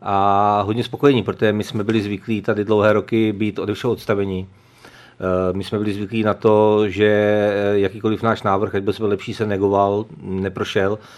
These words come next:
Takže samozřejmě ten posun, že jsme, eh, nějaké informace předem dostali, že,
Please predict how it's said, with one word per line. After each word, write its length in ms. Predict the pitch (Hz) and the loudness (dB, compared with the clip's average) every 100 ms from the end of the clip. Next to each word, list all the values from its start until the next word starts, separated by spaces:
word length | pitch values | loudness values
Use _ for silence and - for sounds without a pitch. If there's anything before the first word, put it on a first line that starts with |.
| - - | -20 -10
Takže 120 | 98 98 | -6 -2
samozřejmě 680 | 107 107 113 117 117 113 - - | 0 2 2 4 4 2 -4 -4
ten 140 | 117 | -2
posun, 440 | 104 113 147 127 101 | 0 0 2 2 2
že 460 | 104 107 104 104 98 | 4 6 6 4 0
jsme, 340 | - 113 110 107 104 101 92 92 92 92 95 67 101 | -4 -2 2 2 2 2 0 -2 -2 0 -2 -2 -4
eh, 40 | |
nějaké 280 | 101 107 117 | 0 -2 -2
informace 460 | 101 107 101 - 101 | -4 -4 -4 -2 -4
předem 280 | - 107 | 0 0
dostali, 480 | 101 - 131 120 98 | 0 0 2 4 2
že, 120 | 92 | -4